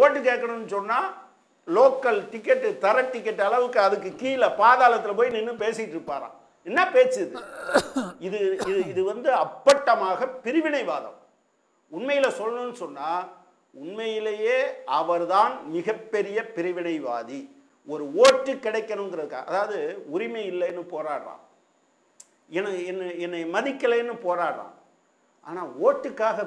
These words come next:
பிரிவினைவாதம் பேசுகிற முதல் நபர் மோடி. அவர் இதை விட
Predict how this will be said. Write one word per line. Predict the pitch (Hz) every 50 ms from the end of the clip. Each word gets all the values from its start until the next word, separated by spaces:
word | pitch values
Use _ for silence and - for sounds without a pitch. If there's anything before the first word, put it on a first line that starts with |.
| - - -
பிரிவினைவாதம் | 226 240 285 285 254 247 240 226 202 190 190 202 202 202 196 175 - -
பேசுகிற | - 226 262 254 254 240 214 185 196 190 165
முதல் | 156 165 226 262 330 330 339 302
நபர் | 269 254 233 240 208 165 156
மோடி. | 156 147 - - - - - _ _ _ _ _ _ _ _ _ _ _ _ _ _ _ _ _ -
அவர் | 180 214 208
இதை | 208 220 269 277 277
விட | 277 285